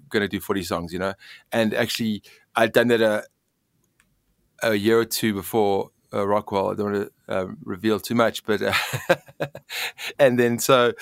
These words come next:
so I guess this, one of the other guys is gonna be forty soon, and we're gonna have to do it again. And then there's gonna be a whole lot of swearing, and, and, but we'll do it. It's fine. Once you go in, it's awesome. And, you know, everybody's, like, jumping around, having a great time. It's, like, such a,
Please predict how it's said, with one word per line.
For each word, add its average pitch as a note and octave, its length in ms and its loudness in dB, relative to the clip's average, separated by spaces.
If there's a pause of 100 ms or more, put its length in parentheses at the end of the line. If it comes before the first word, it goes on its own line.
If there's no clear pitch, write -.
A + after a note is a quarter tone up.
(180)
so - 160 4
I B2+ 60 4
guess D3 220 2
this, C3 140 -2
one C#3 100 6
of D3 60 0
the C#3 60 4
other C3 160 2
guys A#2 220 2
is G#2+ 80 -6
gonna A2 160 2
be G#2 120 -2
forty G#2 280 0
soon, G#2+ 240 0
and G2 120 0
we're G2+ 60 0
gonna G#2+ 160 0
have - 80 -2
to G2+ 80 -6
do G2+ 100 0
it F#2+ 80 -2
again. F2 320 -2
And E2+ 120 -6
then F#2 260 -4
there's F#2 160 -6
gonna F#2 140 -4
be F#2+ 80 -2
a F2+ 60 -2
whole F#2+ 100 0
lot F#2 80 0
of F2 60 -6
swearing, F2+ 520 0
and, F#2 360 -8
and, F2+ 300 -6 (160)
but A#2 120 0
we'll D#3 140 2
do G2+ 200 -2
it. G2 180 -4
It's - 240 -6
fine. G#2+ 380 0
Once B2+ 200 2
you G3 80 0
go A#2 160 4
in, A2 180 0
it's F2+ 100 -8
awesome. G#2 380 -4 (340)
And, C3+ 240 0 (140)
you E3+ 80 -2
know, C#3+ 80 6
everybody's, D3+ 560 2 (680)
like, A#2 240 0
jumping A#2+ 260 2
around, G#2 280 2
having G#2 220 0
a G2 40 -6
great G#2+ 240 0
time. G#2+ 280 -2
It's, - 120 -4
like, B2+ 100 -2
such D3 200 -4
a, A#2+ 400 0